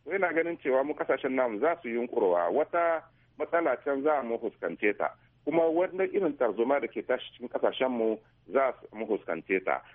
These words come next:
Amma ba ya zamanto ba da mutanen mu suna gudu suna zuwa can, in suka je can zaman kashe wando ko kuma suna shiga cikin wani hali wanda bai kamata ba cikin kasashen nasu. Wato har yanzu dai suna nuna cewa da ba sa so mu je kasashen nasu ne, saboda wannan za su maido mu.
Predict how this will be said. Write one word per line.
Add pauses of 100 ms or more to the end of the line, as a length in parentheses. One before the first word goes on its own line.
(100)
Amma
ba (160)
ya
zamanto
ba
da
mutanen
mu
suna
gudu
suna
zuwa (140)
can,
in
suka
je
can
zaman
kashe
wando
ko
kuma
suna
shiga
cikin
wani
hali
wanda
bai
kamata
ba
cikin
kasashen
nasu.
Wato
har
yanzu
dai (520)
suna
nuna
cewa
da
ba (140)
sa
so
mu
je
kasashen
nasu
ne, (360)
saboda
wannan
za
su
maido
mu.